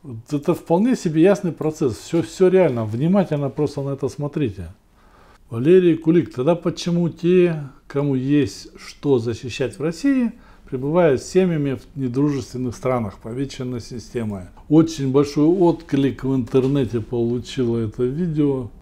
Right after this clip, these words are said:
где показывается, сколько детей наших чиновников за бортом находится за рубежом, сколько земельных участков у наших чиновников и так далее.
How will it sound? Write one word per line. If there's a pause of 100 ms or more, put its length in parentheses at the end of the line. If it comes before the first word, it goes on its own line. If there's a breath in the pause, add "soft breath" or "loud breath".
где
показывается,
сколько
детей
наших
чиновников
за
бортом
находится
за
рубежом,
сколько
земельных
участков
у
наших
чиновников
и
так
далее.